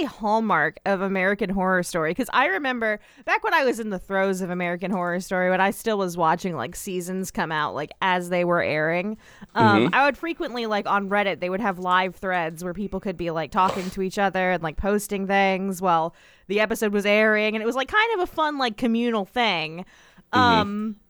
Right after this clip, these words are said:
Speaker 1: and towards some of the later seasons, I used to, like, watch the threads and, like, participate. And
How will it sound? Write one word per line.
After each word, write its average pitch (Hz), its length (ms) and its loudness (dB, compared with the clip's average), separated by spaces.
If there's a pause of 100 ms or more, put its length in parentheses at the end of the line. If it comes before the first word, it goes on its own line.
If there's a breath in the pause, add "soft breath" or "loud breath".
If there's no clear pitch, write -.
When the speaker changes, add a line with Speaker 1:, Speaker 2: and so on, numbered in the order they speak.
(140)
Speaker 1:
and 294 300 0 (140)
towards 427 240 0
some 359 120 -2
of 269 60 -4
the 233 80 0
later 226 240 2
seasons, 214 400 -2
I 196 80 0
used 185 240 -4
to, 196 100 0
like, 165 160 0 (480)
watch 208 520 0
the 214 100 -4
threads 180 640 2
and, 180 160 -2
like, 160 260 -2
participate. 202 680 -2 (520 soft breath)
And 262 540 2